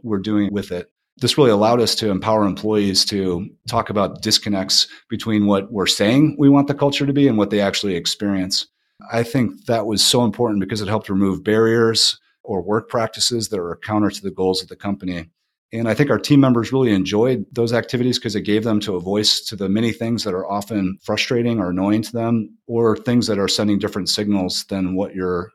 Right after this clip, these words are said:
really trying to do as an organization. It led to opportunities for them to work more autonomously,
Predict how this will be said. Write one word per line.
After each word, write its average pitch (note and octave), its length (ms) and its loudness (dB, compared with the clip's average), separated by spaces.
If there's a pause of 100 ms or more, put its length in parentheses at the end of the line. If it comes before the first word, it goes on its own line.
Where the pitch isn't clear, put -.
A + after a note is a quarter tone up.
really G2 220 -2
trying F#2+ 280 -4
to - 80 -20
do F2+ 180 -6
as F2+ 220 -4
an F2+ 80 -6
organization. F2 760 -8 (600)
It B2 120 2
led B2 220 4
to A#2 60 2
opportunities A2 560 2
for - 120 -8
them G#2 180 2
to G2+ 100 -4
work F#2+ 280 -4
more F2+ 220 -2
autonomously, A#2 880 0